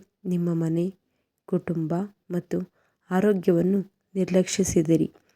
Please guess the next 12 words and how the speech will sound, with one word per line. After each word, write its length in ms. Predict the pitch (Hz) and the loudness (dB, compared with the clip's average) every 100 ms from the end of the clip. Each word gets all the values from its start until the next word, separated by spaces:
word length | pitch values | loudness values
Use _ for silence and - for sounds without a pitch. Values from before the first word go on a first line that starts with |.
| _ _ _ | _ _ _
ಹಣ 200 | - 196 240 | -2 2 4
ಎಂಬುದು 560 | 240 190 175 170 185 196 160 - | 4 2 0 -2 0 -2 -4 -8
ಶಾಶ್ವತವಲ್ಲ. 840 | - 170 - 196 196 196 180 160 165 _ _ _ _ - | -2 0 2 -2 4 4 4 2 -2 _ _ _ _ -4
ಹಣ 140 | 185 208 | 0 2
ಬರುತ್ತದೆ, 640 | 196 190 190 - 196 214 226 | 4 4 4 2 2 4 2
ಹೋಗುತ್ತದೆ. 640 | 185 170 165 - 160 156 _ _ _ _ - | 0 0 0 -2 -8 -8 _ _ _ _ -8
ಆದರೆ 440 | 175 175 180 165 160 _ _ _ _ | -4 0 0 0 -8 _ _ _ _
ಪ್ರೀತಿ, 560 | - 190 185 220 247 302 - | 0 0 2 0 0 -2 -6
ವಾತ್ಸಲ್ಯ, 560 | 175 175 - 185 190 233 240 | -6 -4 0 2 4 2 2
ಗೌರವ 520 | 170 170 175 185 196 | 2 4 4 4 2
ಮತ್ತು 420 | 170 - 170 170 | 0 -2 -8 -6
ಆರೋಗ್ಯ 560 | 175 170 185 170 180 | -6 -2 -2 0 -4